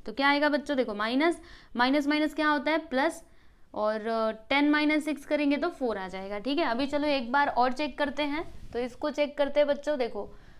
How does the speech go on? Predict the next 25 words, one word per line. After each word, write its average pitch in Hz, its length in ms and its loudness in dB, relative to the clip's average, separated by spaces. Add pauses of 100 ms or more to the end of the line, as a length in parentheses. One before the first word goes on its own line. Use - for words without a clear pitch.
(160)
माइनस 277 560 2
टू 330 220 0 (1300)
माइनस 269 640 2 (160)
माइनस 277 480 2
सिक्स 202 240 -6
है 269 80 2
ना, 311 100 2
माइनस 254 520 0
टू 302 140 2
में 277 140 2
से 285 180 0
माइनस 247 360 0
सिक्स - 220 -6
को 262 120 0
हम 233 200 -2
लोग 359 260 8 (340)
लेस 320 240 8
करेंगे 294 400 2
तो 277 140 -4
क्या 269 180 -2
आएगा 277 220 0
बच्चों? 277 280 -2
देखो 220 180 -2
माइनस 247 540 -2
टू 330 220 -2